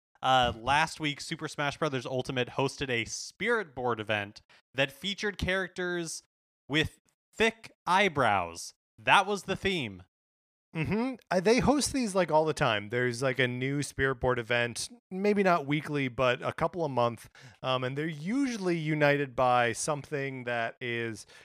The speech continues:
Speaker 2: you know, these characters are from the same game, or they're muscular, or, uh, you know, they're into guns or whatever. Uh, this <laughs> one is they have
Speaker 1: <laughs>
Speaker 2: thick eyebrows, um, which is pretty wild.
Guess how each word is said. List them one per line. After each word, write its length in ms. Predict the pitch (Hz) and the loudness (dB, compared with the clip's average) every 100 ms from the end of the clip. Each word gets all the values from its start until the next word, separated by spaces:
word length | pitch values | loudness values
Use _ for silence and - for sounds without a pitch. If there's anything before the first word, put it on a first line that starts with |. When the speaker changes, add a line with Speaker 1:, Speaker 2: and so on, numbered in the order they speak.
| _ | _
Speaker 2:
you 80 | 120 | -8
know, 40 | |
these 160 | 113 107 | -6 -6
characters 280 | 151 131 127 | -6 -6 -8
are 60 | |
from 140 | 151 185 | -8 -8
the 80 | 165 | -6
same 240 | 208 208 | -6 -4
game, 400 | 185 233 202 160 | -2 2 2 2
or 100 | 147 | 2
they're 140 | 147 | 2
muscular, 720 | 165 202 - - 160 143 127 120 | 0 0 -2 -4 -2 2 2 0
or, 420 | 123 123 123 117 _ - - - | -6 -8 -8 -10 _ -20 -14 -2
uh, 140 | 156 | 0
you 180 | 151 160 | 0 0
know, 80 | 160 | -2
they're 160 | 175 | -2
into 180 | 175 165 | -2 -2
guns 520 | 143 123 151 143 131 | -4 4 4 4 0
or 80 | 110 | 0
whatever. 420 | 107 107 104 104 - 117 - | 2 2 2 0 -4 -14 0
Uh, 180 | 165 175 | 2 4
this 160 | 190 | 4
<laughs> 20 | 202 | 2
one 260 | - 208 | 2 4
is 160 | 190 160 | 4 4
they 140 | 160 | 4
have 200 | 156 151 | 4 2
Speaker 1:
<laughs> 240 | 160 - - | -2 -6 -2
Speaker 2:
thick 280 | 180 - - | -2 -2 -6
eyebrows, 840 | 120 143 180 123 110 98 101 107 - - - 107 - 139 | 2 4 4 4 4 4 0 -6 -14 -20 -20 -20 -10 0
um, 640 | 131 127 123 120 127 143 _ _ _ - | 4 6 4 0 -8 -14 _ _ _ -10
which 120 | 156 | -8
is 80 | 170 | -6
pretty 220 | - 208 | 0 2
wild. 400 | 196 226 117 98 | 6 8 6 2